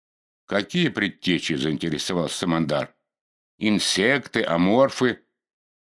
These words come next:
"Первые думающие. Задолго до аморфов". "Ну-ка, ну-ка, поподробней".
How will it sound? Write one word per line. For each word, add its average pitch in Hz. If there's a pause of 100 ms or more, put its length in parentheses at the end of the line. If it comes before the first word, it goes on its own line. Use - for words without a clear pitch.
(220)
"Первые 127
думающие. 87 (540)
Задолго 101
до 107
аморфов". 107 (920)
"Ну-ка, 170
ну-ка, 170 (340)
поподробней". 156